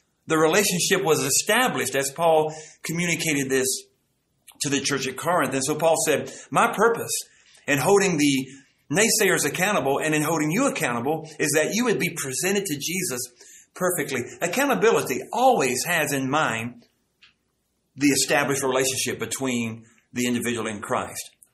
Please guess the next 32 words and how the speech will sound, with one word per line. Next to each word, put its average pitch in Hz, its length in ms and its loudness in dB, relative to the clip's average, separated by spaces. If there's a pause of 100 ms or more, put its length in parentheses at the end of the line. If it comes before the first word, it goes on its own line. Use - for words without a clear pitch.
I - 280 -4
would 143 160 -2
say 139 420 0 (200)
the 117 120 -2
right 165 300 2
accountability 107 840 -4 (180)
always 190 320 2
has 147 160 2
in 147 140 -2
mind 98 360 -4 (640)
the 123 120 -2
individual 123 640 0
and 107 280 -6
their 123 600 -2
relationship 107 640 -8
with 98 140 -12
Jesus. 98 380 -8
Well, 147 100 -4
this 190 180 0
was 165 200 -6
Paul's 147 240 0
motivation 123 720 -4 (340)
from 135 140 0
within 123 420 0
the 110 80 -6
human 113 320 -4
context. 104 480 -6
He 147 80 -4
made 156 220 0
a 147 100 0
personal 190 440 -2
appeal, 123 440 -4